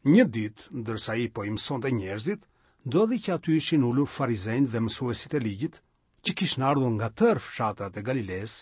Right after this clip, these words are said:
të Judes dhe Jeruzalemit. Dhe fuqia e Zotit ishte me të për të shëruar të smurët.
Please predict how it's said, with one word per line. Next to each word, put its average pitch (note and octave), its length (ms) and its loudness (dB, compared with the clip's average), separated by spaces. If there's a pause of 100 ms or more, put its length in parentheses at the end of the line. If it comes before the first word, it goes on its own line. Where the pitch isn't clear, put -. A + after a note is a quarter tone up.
(400)
të E3 100 4
Judes A2 440 -2 (200)
dhe G#2+ 180 -6 (140)
Jeruzalemit. G#2 760 -4 (560)
Dhe D#3 120 10
fuqia D#3 400 4
e A#2 40 2
Zotit B2 460 -4 (280)
ishte D3+ 320 2
me G#2+ 120 -4
të A#2 200 -8 (280)
për B2+ 180 -8
të A2 100 -6
shëruar G2+ 420 -8
të A2 120 -12
smurët. F#2 460 -12